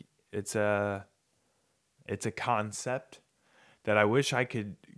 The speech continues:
go on for ten minutes about. That one word, freedom. I'm not, not even, not even attempting it. I just really wanted to say, think about that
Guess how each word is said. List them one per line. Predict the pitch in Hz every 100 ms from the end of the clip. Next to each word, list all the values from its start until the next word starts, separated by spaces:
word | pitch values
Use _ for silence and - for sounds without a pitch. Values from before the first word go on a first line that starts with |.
| 107 101 - -
go | 120 123 120
on | 110 101 92 80
for | - 90
ten | - 113 110
minutes | 101 98 -
about. | 87 87 80 - _ _ _ _ _ _ -
That | 92 82
one | 92 98 101
word, | 92 87 82
freedom. | - 87 90 85
I'm | 90 90
not, | 71 58 - _ -
not | 101 95
even, | 90 87 85 - -
not | 95 92
even | 87 85
attempting | - 90 85 82
it. | 78 - - -
I | 90
just | 101 117 -
really | 113 113
wanted | 107 110 98 -
to | 113
say, | 104 92 139 73 55 - _ _ _ _ _ _ _ _ _ _ -
think | 110 151
about | 95 87 67 76
that | 67 71 57